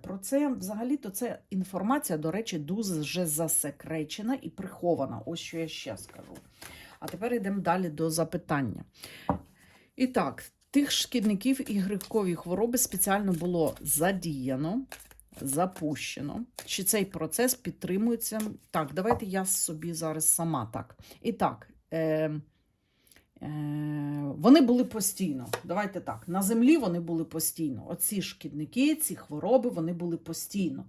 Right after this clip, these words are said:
З самого початку утворення землі. Це було рукотворно, так? І були,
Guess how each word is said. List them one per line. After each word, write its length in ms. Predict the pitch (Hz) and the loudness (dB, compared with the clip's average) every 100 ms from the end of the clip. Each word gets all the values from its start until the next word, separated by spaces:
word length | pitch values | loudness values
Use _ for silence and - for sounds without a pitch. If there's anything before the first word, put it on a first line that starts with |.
| - - | -18 -16
З 100 | - | -4
самого 420 | - 254 294 254 208 | 2 4 6 4 2
початку 500 | - 196 202 - 165 | -4 -2 -2 -4 -10
утворення 540 | - 175 156 147 139 | -2 2 2 0 -2
землі. 400 | 160 170 156 - - _ - - - - - | 0 0 0 -4 -16 _ -20 -20 -20 -20 -6
Це 240 | - 277 302 | 6 8 8
було 480 | 233 208 170 127 - 175 | 6 4 4 2 -2 2
рукотворно, 1040 | 247 247 190 190 160 165 143 147 180 330 - _ _ - | 2 4 0 0 0 0 0 0 0 0 -4 _ _ -2
так? 360 | 208 359 - _ - - _ | 0 0 -4 _ -20 -20 _
І 320 | 277 330 339 302 - _ _ _ _ _ - - - - - - - - - - - _ _ _ _ _ _ _ _ _ _ _ _ _ _ _ _ _ _ _ _ _ _ - - | 4 6 6 2 -8 _ _ _ _ _ -14 -14 -16 -20 -20 -20 -20 -20 -20 -20 -20 _ _ _ _ _ _ _ _ _ _ _ _ _ _ _ _ _ _ _ _ _ _ -20 -10
були, 460 | 165 196 226 294 | -4 0 2 2